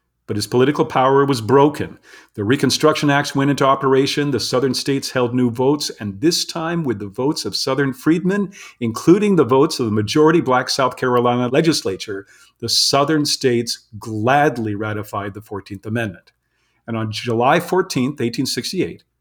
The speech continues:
Alabama became the twenty-eighth state to ratify the Fourteenth, and on July twenty-first, Congress announced that the Fourteenth Amendment was now part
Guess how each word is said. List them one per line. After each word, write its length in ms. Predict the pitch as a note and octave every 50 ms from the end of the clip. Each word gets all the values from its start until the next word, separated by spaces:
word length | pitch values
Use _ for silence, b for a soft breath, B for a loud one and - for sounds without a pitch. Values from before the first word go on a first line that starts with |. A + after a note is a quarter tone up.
| _ _ _ _ _ _ _ _ _ _ _ _
Alabama 500 | G#2+ A2+ C3 C#3+ C#3 C#3+ C3+ B2+ C#3 D3
became 320 | C#3 C#3 A2+ - - A#2+ A2
the 80 | G#2+
twenty-eighth 500 | G2+ - - - C3 D#3 E3+ E3+ E3 E3
state 300 | - - - A#2+ A2+ - -
to 60 | G#2
ratify 420 | F#2 F#2+ A2 B2+ C3+ - B2 A2+
the 100 | A2+ A2
Fourteenth, 540 | - - A2+ G2+ - - - G#2 A2 - -
and 100 | A#2+ G2+
on 120 | F#2+ G2+
July 300 | F#2+ G#2+ G2 G2 G2+ A2
twenty-first, 680 | G#2+ - - F#2+ F2+ F2 - - F3 F#3 F3+ - - - b b b b b b b b
Congress 420 | - - C#3+ D#3 D#3+ F3 D#3+ - E3+
announced 500 | D3+ C3+ A#2+ A#2 A#2+ A#2 A#2 - - - _ _ _
that 120 | A2 G2+
the 80 | - G#2
Fourteenth 440 | - - C3 B2+ - D#3 C#3+ D3
Amendment 340 | D3 B2+ A2 G#2+ A2 A#2+ -
was 120 | A#2+ A2 G#2+
now 180 | A2+ A2 A#2
part 440 | - - - - C#3 C#3 C#3+ C#3+